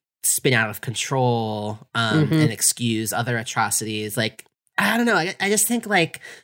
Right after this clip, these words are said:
Speaker 1: the way it manages to break down and make all of these different s-, um, societal influences and ways of being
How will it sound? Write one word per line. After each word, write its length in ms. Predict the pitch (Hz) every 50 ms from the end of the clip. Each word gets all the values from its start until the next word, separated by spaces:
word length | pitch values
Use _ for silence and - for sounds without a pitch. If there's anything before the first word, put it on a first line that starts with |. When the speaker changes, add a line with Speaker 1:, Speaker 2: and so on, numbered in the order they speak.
| _ -
Speaker 1:
the 80 | 175
way 240 | 170 160 165 165 175 180
it 100 | 170 160
manages 540 | 160 156 156 156 156 143 151 151 143 - -
to 180 | - 165 143
break 360 | 131 127 131 127 139 131 - -
down 600 | - 120 120 120 120 127 127 127 127 127 127 127 - - - - _ _ -
and 400 | 143 135 131 127 123 120 117 117
make 340 | 123 127 127 127 127 _ _ _ - -
all 180 | - 123 127 139
of 120 | 135 117
these 240 | 127 135 131 117 -
different 680 | - - 120 117 - - 127 120 120 117 117 113 - _ _ _ _ _ _ _ _ _ _ _ _ _ _ _
s-, 320 | - - - - - - - - _ _ _ _ _ _ _ _ _ _ _
um, 560 | 131 127 123 117 110 107 104 104 104 117 123 - _ _
societal 1080 | - - 160 - - - 139 123 127 127 127 123 123 120 117 113 113 113 110 120 - _ _ _ _ _ _ _ _ _ _ _ _ _ _ _ _ _ - - -
influences 1000 | 151 139 127 - - 135 127 120 117 - - 120 120 117 120 123 117 110 - - - -
and 540 | 120 117 110 113 110 110 110 113 113 117 - _ _ _ -
ways 760 | 117 120 127 127 123 123 120 120 120 120 113 - - - - - -
of 600 | 120 120 113 113 113 110 110 110 - - - - _ _ _ _ - - - - - _ _ _ _ _ _ _ _ _ _ _ _ - 120
being 680 | 123 156 151 147 143 135 131 127 127 123 123 117 120